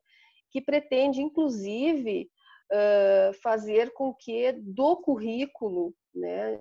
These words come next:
eh, de história, eh, vinte por cento dele seja destinado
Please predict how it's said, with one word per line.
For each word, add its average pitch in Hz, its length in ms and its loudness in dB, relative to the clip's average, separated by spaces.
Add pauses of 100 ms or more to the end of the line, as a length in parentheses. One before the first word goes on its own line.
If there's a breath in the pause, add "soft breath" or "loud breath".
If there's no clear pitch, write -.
(100)
eh, 185 340 -4
de 175 140 -12
história, 196 760 -2 (580 soft breath)
eh, 202 220 -2
vinte 269 420 -2
por 262 140 -6
cento 233 500 -6
dele 220 540 2
seja 247 640 0
destinado 240 840 -2